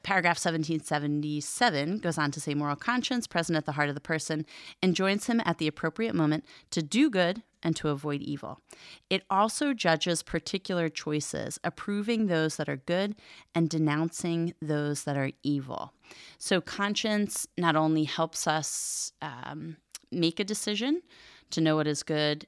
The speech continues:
and evil, to choose the good and avoid the evil, not choose the evil, but after we commit an act, uh, after we, you know, think about something and then do it or not do it,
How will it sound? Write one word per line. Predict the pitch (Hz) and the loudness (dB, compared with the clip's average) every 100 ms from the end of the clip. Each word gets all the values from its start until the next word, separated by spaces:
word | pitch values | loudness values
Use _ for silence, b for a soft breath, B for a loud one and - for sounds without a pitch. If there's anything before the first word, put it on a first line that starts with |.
| - | -6
and | 139 | -2
evil, | 151 147 151 156 | -2 -2 -4 -6
to | - | -4
choose | - 160 151 | -2 0 0
the | - | -4
good | 143 135 143 | -4 -2 -2
and | 143 143 | -4 -6
avoid | 139 139 | -4 -6
the | 135 | -8
evil, | - 139 131 160 | -10 -10 -8 -8
not | 190 151 - | -8 -10 -10
choose | - 165 156 | -10 -10 -10
the | 160 | -8
evil, | 147 170 175 B B B B B | -8 -8 -10 B B B B B
but | - 196 - | 6 6 8
after | 220 220 254 | 4 4 0
we | 233 208 | 0 -2
commit | 190 - 160 160 - | -4 -2 0 0 -2
an | 160 151 | -2 0
act, | - 147 202 - - - _ - | 0 0 -2 -4 -4 -4 _ -6
uh, | 147 151 - | -4 0 2
after | 185 170 | 2 2
we, | 160 156 - | 2 0 -2
you | - | 0
know, | 139 131 - _ _ - | 0 0 -6 _ _ -8
think | - 202 | -4 0
about | 180 160 | 2 2
something | 160 156 156 151 | 0 0 0 2
and | 143 | 2
then | 139 | 2
do | 147 151 | 2 2
it | 139 - B B B B | 2 -2 B B B B
or | - 143 | 2 4
not | 156 | 4
do | 147 135 | 4 0
it, | 151 | -2